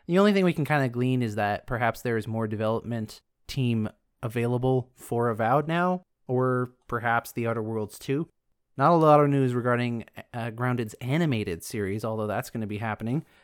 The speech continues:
So that's awesome. Looking forward to that. And this is all Obsidian-related news, nothing regarding Aora specifically.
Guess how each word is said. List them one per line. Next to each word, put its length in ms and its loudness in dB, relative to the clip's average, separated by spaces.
So 160 -2
that's 320 2
awesome. 320 -4
Looking 240 -4
forward 220 -4
to 60 -14
that. 220 -2
And 80 -8
this 80 -4
is 140 -10
all 240 0
Obsidian-related 840 -4
news, 240 -10
nothing 640 -4
regarding 580 0
Aora 420 -6
specifically. 600 -16